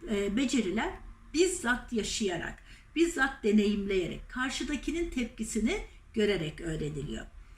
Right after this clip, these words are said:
Ve yine biliyoruz ki gelişimde kritik dönemler var. Kritik dönem kavramı var. Örneğin sosyal duygusal gelişimde,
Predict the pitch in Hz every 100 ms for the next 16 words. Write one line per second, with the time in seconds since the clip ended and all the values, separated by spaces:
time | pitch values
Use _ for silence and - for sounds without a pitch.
0 | - 339 339 262 330 415 349 302 359 269
1 | 220 - 370 381 262 262 - 330 359 -
2 | 311 - 339 - 226 220 220 226 214 160
3 | 151 - 233 233 339 - - 202 226 262
4 | 233 202 165 156 - - - - - -
5 | - 240 254 269 262 - 269 302 262 233
6 | 254 240 294 247 226 226 214 - 202 190
7 | 208 220